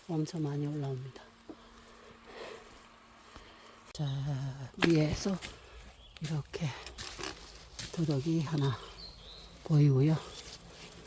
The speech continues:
어, 어딨지? 도덕이? 어, 여기 있네요.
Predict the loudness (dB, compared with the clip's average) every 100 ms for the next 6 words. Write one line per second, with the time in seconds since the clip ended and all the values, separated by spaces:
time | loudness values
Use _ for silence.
0 | -14 -4 2 4 2 0 2 2 4 2
1 | 2 -2 2 2 4 6 6 4 -14 -14
2 | -16 -18 -20 -18 -18 -12 0 4 6 6
3 | 8 10 10 8